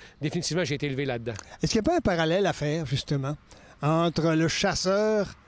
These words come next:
Speaker 2: de ballons et le chasseur d'animaux ?
Speaker 1: Ben, en fait, en fait, je te dirais presque oui. Euh, la chasse à l'orignal et même la chasse au lièvre, et cetera,
Speaker 2: Mhm.
Speaker 1: c'est, tu dois user de beaucoup, beaucoup, beaucoup de stratégie.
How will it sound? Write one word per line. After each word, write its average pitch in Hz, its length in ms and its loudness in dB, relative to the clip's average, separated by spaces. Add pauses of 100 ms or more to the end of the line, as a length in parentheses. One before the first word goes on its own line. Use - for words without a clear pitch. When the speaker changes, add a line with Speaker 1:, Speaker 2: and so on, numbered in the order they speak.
(460)
Speaker 2:
de 156 100 0
ballons 170 540 2 (100)
et 170 280 4
le 160 260 2
chasseur 190 640 0
d'animaux ? 202 400 2 (340)
Speaker 1:
Ben, 170 140 2
en - 20 -2
fait, 294 320 2 (140)
en 170 120 2
fait, - 440 -2
je - 80 -8
te 214 80 0
dirais 202 260 0
presque 269 420 -2
oui. 196 220 0 (440)
Euh, 156 280 0 (220)
la 175 160 0
chasse 277 240 0
à 240 80 0
l'orignal 170 720 -2 (100)
et 131 160 0
même 175 200 0
la 131 120 -2
chasse - 180 -4
au 131 100 0
lièvre, 151 300 0
et 131 100 -2
cetera, 139 540 -2
Speaker 2:
Mhm. 156 260 0 (120)
Speaker 1:
c'est, - 340 -6
tu - 160 -4
dois 240 180 0
user 214 220 -2
de 175 100 -2
beaucoup, 196 540 -4
beaucoup, 160 300 -6
beaucoup 165 220 -4
de 160 100 -4
stratégie. 139 680 -4